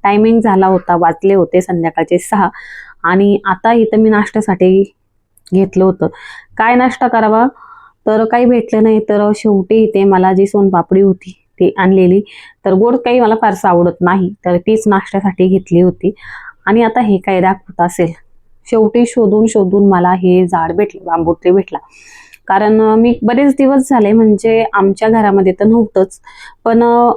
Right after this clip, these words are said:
बऱ्याच ठिकाणी पाहायची, म्हणजे आता मी तिथं शूटला जायची, शॉपमध्ये किंवा बंगल्यामध्ये,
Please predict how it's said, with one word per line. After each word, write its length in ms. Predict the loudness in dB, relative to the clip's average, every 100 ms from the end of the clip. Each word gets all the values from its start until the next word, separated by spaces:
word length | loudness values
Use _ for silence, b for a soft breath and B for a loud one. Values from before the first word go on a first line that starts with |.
| -6 -6
बऱ्याच 360 | -2 0 0 -2
ठिकाणी 280 | -2 0 0
पाहायची, 440 | 0 0 0 0
म्हणजे 240 | 2 2
आता 140 | 0 0
मी 160 | 0
तिथं 140 | 0 -2
शूटला 420 | -2 -4 -2 -2
जायची, 640 | 0 0 -2 -2 0 0 -2
शॉपमध्ये 640 | -4 -4 -2 0 0 2 0
किंवा 420 | 0 0 2 2
बंगल्यामध्ये, 680 | 2 2 2 2 0 0